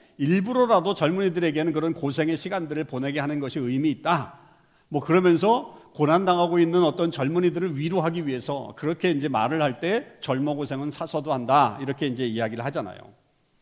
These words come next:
그런데 성경은 그 이야기를 하는 게 아니에요. 그 말을 우리에게 들려주는 게 아닙니다. 사실은 이 말의 의미는 히브리서 십이 장 칠 절에서부터 십일 절에 나와 있는 의미하고 사실은 더 일맥상통한데,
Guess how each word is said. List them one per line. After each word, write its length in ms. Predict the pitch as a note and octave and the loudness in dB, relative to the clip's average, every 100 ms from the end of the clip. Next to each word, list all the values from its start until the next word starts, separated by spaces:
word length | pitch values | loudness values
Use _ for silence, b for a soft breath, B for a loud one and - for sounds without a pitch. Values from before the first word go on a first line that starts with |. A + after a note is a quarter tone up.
| _ _ _ _ _ | _ _ _ _ _
그런데 420 | - C3 C3 B2+ | -8 -4 -2 -2
성경은 500 | A2+ E3+ G3 E3+ D#3 | -2 -6 -2 -2 -2
그 200 | D3 - | -6 -6
이야기를 360 | A3 A#3 D#3 D#3 | -4 -4 -4 -6
하는 160 | C3 B2 | -6 -8
게 80 | |
아니에요. 280 | A#2 F2 E2+ _ _ _ _ b b b | -12 -16 -20 _ _ _ _ b b b
그 200 | - - | -8 0
말을 380 | D4+ - C3 G#3+ | 0 0 -4 -4
우리에게 260 | G3 F#3 F#3+ | -2 -2 -2
들려주는 420 | D#3+ F3 D#3 D#3 | -2 -2 -2 -4
게 80 | C#3+ | -4
아닙니다. 320 | G#2 A#2 - _ _ b b b b | -8 -14 -20 _ _ b b b b
사실은 540 | - F3 - C#4+ B3+ | -4 -2 2 2 2
이 340 | F3+ C4 D4 A3 | 4 4 6 4
말의 400 | C3+ B2+ G#3 G#3+ | 4 4 6 6
의미는 720 | D3 G#3+ F#3+ F#3+ A3 B2+ - B B | 6 4 4 4 2 0 -6 B B
히브리서 600 | - - D4+ D4 A3 B3 | -8 -4 0 0 0 -2
십이 300 | - C#4 A#3 | -2 -4 0
장 180 | A#3 A#3+ | 0 0
칠 320 | - D4+ C4+ | -2 -4 -2
절에서부터 500 | C4 A3+ - F3+ A3 | 0 0 -2 -6 -6
십일 420 | - - D4+ C4+ | -4 -4 -2 -2
절에 220 | B3 A3 | 0 2
나와 260 | G3 D3+ F3 | 4 4 4
있는 220 | E3+ F3+ | 2 2
의미하고 480 | D#3 E3 D#3+ C#3 D3+ | 4 4 2 0 -2
사실은 360 | C#3 B2 D#3+ | -8 -6 -4
더 200 | C3+ D#3 | 0 2
일맥상통한데, 1400 | F3+ C#3 D3+ D3 D3+ - C3+ A2 A2 C#3+ D3+ A2+ G2 - | 2 2 0 -2 -6 -4 -4 -2 0 4 4 2 -6 -18